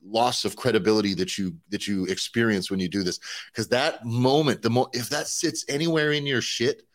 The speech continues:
I gotta say those words to you to explain to you how that goes. Now what? Now I'm gonna talk to you about your goals. I'm gonna talk to you, I mean, where are we, or we go from your goals to fees,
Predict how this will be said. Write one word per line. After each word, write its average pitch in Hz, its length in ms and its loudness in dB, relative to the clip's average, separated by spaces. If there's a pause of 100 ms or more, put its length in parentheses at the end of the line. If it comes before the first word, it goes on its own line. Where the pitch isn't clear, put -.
(360)
I 131 140 0
gotta 151 160 0
say 131 300 0
those 127 200 4
words 110 460 4
to 151 100 -2
you 135 220 2
to 120 160 -2
explain 110 520 -2
to 131 60 -6
you 120 160 2
how 110 200 2
that 110 200 -2
goes. 95 460 0 (640)
Now 123 360 2
what? 95 400 2 (320)
Now 120 220 2
I'm 120 60 4
gonna 120 80 2
talk 117 260 0
to 117 80 0
you 113 40 4
about 101 180 4
your 98 100 0
goals. 92 640 0 (760)
I'm 101 40 -14
gonna 92 60 -16
talk 113 200 -2
to 104 100 -2
you, - 80 -8
I 113 80 0
mean, 110 340 -2
where 117 200 6
are 143 80 6
we, 120 180 4
or 123 160 6
we 135 100 4
go 123 200 6
from 139 180 -2
your 123 140 2
goals 110 500 4
to - 120 -2
fees, 135 640 -6